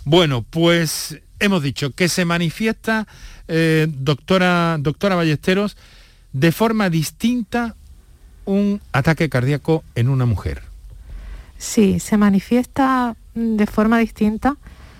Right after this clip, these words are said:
Speaker 2: y yo me atrevería a decir que la mujer también lo cuenta y lo vive de forma distinta. Eh, por eso, al contarlo y al vivirlo de forma distinta, muchas veces, eh, nos cuesta identificar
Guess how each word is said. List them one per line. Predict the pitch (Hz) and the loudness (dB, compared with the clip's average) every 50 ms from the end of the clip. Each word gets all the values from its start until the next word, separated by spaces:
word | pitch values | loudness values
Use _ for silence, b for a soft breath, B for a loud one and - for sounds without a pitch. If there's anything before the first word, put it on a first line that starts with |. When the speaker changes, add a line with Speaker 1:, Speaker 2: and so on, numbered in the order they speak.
| b b b b | b b b b
Speaker 2:
y | - 226 202 208 202 196 190 | 2 4 6 6 6 6 4
yo | 180 190 196 | 4 2 2
me | 220 247 | 2 0
atrevería | 240 240 240 226 220 226 220 | 0 0 0 2 2 2 2
a | |
decir | 226 220 - 220 208 - | 0 0 -2 -4 -2 0
que | 233 | 0
la | 226 214 | 2 2
mujer | 202 190 - 202 196 | 0 0 0 -2 0
también | - 220 220 220 226 | 0 2 2 4 4
lo | 220 208 185 | 4 2 2
cuenta | - 208 202 208 214 - 233 226 | 2 0 0 0 0 0 0 2
y | |
lo | 214 202 196 | 4 4 4
vive | 185 202 208 233 226 | 4 4 4 4 2
de | 202 | 0
forma | - - 214 208 208 214 190 | 0 0 0 2 2 2 2
distinta. | 165 - - - - 202 185 160 - - 165 156 b b b b b b b b b b b b b b b | 0 0 -4 -2 -2 -2 -2 -2 -2 -2 -2 -2 b b b b b b b b b b b b b b b
Eh, | - 208 202 196 190 185 185 175 | 4 4 6 6 6 4 2 2
por | - 208 196 190 | 2 0 2 2
eso, | 226 214 - - 240 240 240 240 226 | 0 0 0 0 2 4 4 4 2
al | 220 208 - | 2 0 0
contarlo | - 214 196 190 - _ - 226 233 226 233 233 220 | 0 0 0 -2 -2 _ 0 2 2 2 4 4 4
y | 220 | 4
al | 220 214 | 4 4
vivirlo | 214 214 220 226 226 220 | 4 4 4 4 4 2
de | 202 185 | 2 2
forma | - 226 214 220 220 | 0 0 2 2 2
distinta, | 214 202 - - - 220 220 214 - 226 | 2 0 -2 -2 -2 -2 0 0 0 0
muchas | 220 214 - - 226 196 | 0 0 0 0 0 2
veces, | 190 214 202 - - 220 220 233 b b b b b b b b b b - | 2 0 0 0 2 2 2 0 b b b b b b b b b b 0
eh, | 214 202 202 196 196 190 | 2 4 4 4 4 4
nos | 196 202 196 | 4 2 2
cuesta | - - 220 220 214 - 240 | 2 0 0 0 2 2 2
identificar | 226 226 226 202 - 208 - - 208 - - 214 220 269 | 2 2 2 2 0 0 2 0 0 0 2 2 0 0